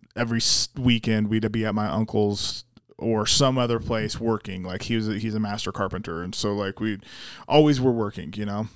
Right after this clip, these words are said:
and always around a lot of people. My dad's, like, very, uh, uh, he's an extrovert, but has very introvert tendencies. He likes to be by himself <laughs> too, you know, and I s-,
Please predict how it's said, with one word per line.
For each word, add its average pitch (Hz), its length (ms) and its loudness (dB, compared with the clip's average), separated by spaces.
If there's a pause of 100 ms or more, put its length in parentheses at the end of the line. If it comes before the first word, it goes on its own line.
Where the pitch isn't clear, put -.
and 117 260 0
always 139 320 6
around 135 220 8
a 123 60 2
lot 120 160 6
of 113 80 -4
people. 113 180 0
My 107 140 0
dad's, 110 260 0
like, 107 220 0
very, 117 240 2 (420)
uh, 87 300 -6 (920)
uh, 95 540 -2 (420)
he's 127 180 2
an 139 100 6
extrovert, 92 500 0 (360)
but 110 380 0
has 117 240 0
very 120 340 2
introvert 113 440 0
tendencies. 113 420 -2
He 139 60 8
likes 139 220 6
to 139 60 4
be 123 120 6
by 113 160 0
himself 104 340 -2
<laughs> - 0 -
too, - 400 6
you 107 160 0
know, 117 260 2
and 135 220 4
I 143 140 8
s-, 143 180 0